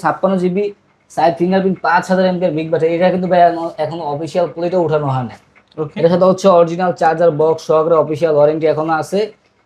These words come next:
Speaker 1: এটা হচ্ছে আমাদের কাছে পেয়ে যাবে মাত্র আঠারো হাজার টাকা ভাই।
Speaker 2: আঠারো হাজার
Speaker 1: এটা
Speaker 2: টাকা।
Speaker 1: নতুন প্রাইস হচ্ছে মার্কেটে পঁচিশ হাজার টাকা, যেহেতু এটা হচ্ছে মার্কেট থেকে নেওয়া, কাস্টমার ইউজ করা ফোন, এটা ফুললি ফ্রেশ কন্ডিশন। এই ফোনটা নেওয়া শোরুম থেকে নতুন ফোন না, সেমই কথা, শুধু এরা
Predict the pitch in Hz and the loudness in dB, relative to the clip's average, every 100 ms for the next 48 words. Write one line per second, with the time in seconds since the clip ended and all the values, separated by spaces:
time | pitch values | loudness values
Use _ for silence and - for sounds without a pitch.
0 | - 165 190 190 180 170 170 165 170 180 | -6 2 2 4 2 2 0 -2 -2 0
1 | 175 160 160 - 175 175 170 180 180 170 | 2 0 -2 -4 -4 -2 2 4 4 2
2 | - 139 131 120 - 160 - 175 170 143 | -2 -4 -4 -6 -4 -4 0 0 0 -4
3 | 135 - 156 165 170 202 185 196 190 185 | -6 -4 -2 -2 -2 -2 2 4 4 2
4 | 185 170 190 190 202 202 214 208 190 156 | 0 2 2 2 0 0 2 2 2 0
5 | 135 120 147 160 180 180 190 190 196 175 | 0 -2 -2 0 0 2 2 2 0 -2
6 | 165 170 185 180 160 165 170 185 226 - | -2 -4 -4 -2 0 2 2 2 0 -8
7 | _ _ _ 120 - 180 180 175 180 - | _ _ _ -14 -8 -4 -2 -2 -2 0
8 | 190 180 185 185 180 - 220 220 208 175 | 0 0 0 0 0 2 2 2 2 0
9 | 185 - 175 156 160 180 190 190 196 196 | 0 0 -4 -2 -2 0 -2 -2 -2 2
10 | 202 202 180 196 196 190 170 180 190 185 | 2 2 0 -2 -2 -2 -4 -4 -4 -4
11 | 175 170 175 175 175 185 185 175 | 0 0 0 0 0 -2 2 2